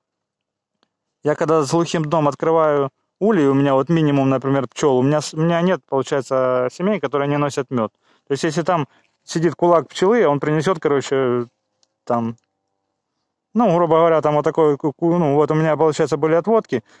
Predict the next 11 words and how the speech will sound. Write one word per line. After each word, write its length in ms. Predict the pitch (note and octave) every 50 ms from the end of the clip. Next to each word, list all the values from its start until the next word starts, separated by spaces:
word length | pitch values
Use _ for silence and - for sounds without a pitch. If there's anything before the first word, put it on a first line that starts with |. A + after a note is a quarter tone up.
| _ _ _ -
я 120 | D3+ D#3+
сделал 240 | D3 D#3+ E3+ D#3+ D#3+
отводок 360 | D3+ E3+ E3+ D#3+ D3 D3+ -
на 100 | E3 D#3
три 140 | C#3+ F#3 F#3+
рамки, 280 | G3+ A3 G#3 E3+ -
они 160 | D3 D3 F3 D#3+
принесли 360 | E3 D#3 D3+ C#3 - E3 D3
девять 280 | C3+ D3+ D3+ C#3 A#2+
рамок 300 | D3 C#3+ C#3+ C3+ B2+ -
мёда. 320 | C3+ A#2+ A2+ G#2+ G#2 G2+